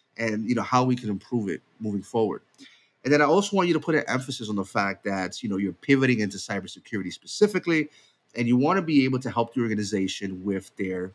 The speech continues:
solutions, um, improving it in whatever way you can, right? These are very good points that you could address, that you could point, push out there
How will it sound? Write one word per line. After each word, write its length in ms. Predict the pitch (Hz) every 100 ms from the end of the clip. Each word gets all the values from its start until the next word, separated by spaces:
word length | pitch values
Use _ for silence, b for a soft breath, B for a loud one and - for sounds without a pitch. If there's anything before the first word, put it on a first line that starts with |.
| -
solutions, 840 | - 101 135 196 - - - - - _ _ _
um, 220 | 107 107 -
improving 560 | 139 127 - 170 165 156
it 160 | 143
in 160 | 117 113
whatever 340 | 113 110 104
way 200 | 101 101
you 180 | 92 92
can, 400 | - 107 80 - -
right? 240 | 101 110 b b b
These 300 | 120 147 240
are 60 | 226
very 600 | 127 120 165 175 170 170
good 320 | 131 135 131
points 340 | - 180 147 131
that 100 | 107
you 120 | 147
could 180 | - 147
address, 500 | 107 110 143 127 -
that 100 | 98
you 80 | 131
could 180 | 143
point, 300 | - 127 120
push 260 | - 139 127
out 220 | 147 196
there 300 | 113 101 104